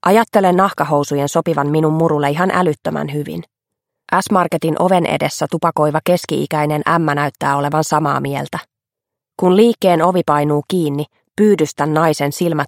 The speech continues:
omiini ja nostan keskisormen suoraksi ojennetun käden päähän. Eukko näyttää hapanta naamaa, kävelee vierestä ohi ja tumppaa mennessään meidän H J:n konepeltiin.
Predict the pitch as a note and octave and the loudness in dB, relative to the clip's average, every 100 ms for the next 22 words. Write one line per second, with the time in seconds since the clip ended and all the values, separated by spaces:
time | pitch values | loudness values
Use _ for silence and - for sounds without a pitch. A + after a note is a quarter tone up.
0 | - F3 E3 D#3 D#3 - _ E3+ F#3 F#3 | -2 -2 0 0 -4 -8 _ 0 0 0
1 | F#3+ F3+ F#3+ F#3+ D#3 D3 C#3+ C#3+ C#3+ E3 | -2 0 0 -2 -4 -2 -2 -2 0 2
2 | D3 C#3+ - C#3 C#3+ C#3+ C#3+ D#3 D#3 D3 | 2 0 -4 -2 -2 -4 -2 -2 -2 -2
3 | C#3 C#3 C#3 C#3 F3+ E3 _ _ _ _ | -2 -4 -6 -6 -8 -10 _ _ _ _
4 | _ _ _ _ _ _ _ E3 E3 - | _ _ _ _ _ _ _ 2 2 2
5 | D3+ D3 - C#3+ D3 E3+ D3+ D3 C3+ D3 | 0 0 0 0 0 -2 -4 -4 -4 -2
6 | C#3+ D3 D#3 - _ _ G3 F#3+ E3+ D#3 | -2 -6 -10 -14 _ _ 0 2 2 2
7 | G3 F3 D3 - D#3 E3 E3 - _ _ | 2 0 -2 -4 -2 -2 -4 -10 _ _
8 | D#3 E3 F#3+ F3+ D3+ D3+ D#3 D3+ C#3+ - | -2 0 0 0 0 2 0 0 -4 -4
9 | C#3+ D3 D3 C#3+ D3 E3 D#3 C#3+ C3+ C3+ | -2 0 0 -2 -2 0 0 -2 -6 -4
10 | C#3+ C3+ - C#3+ C3+ - E3+ | -4 -4 -6 -10 -10 -12 -12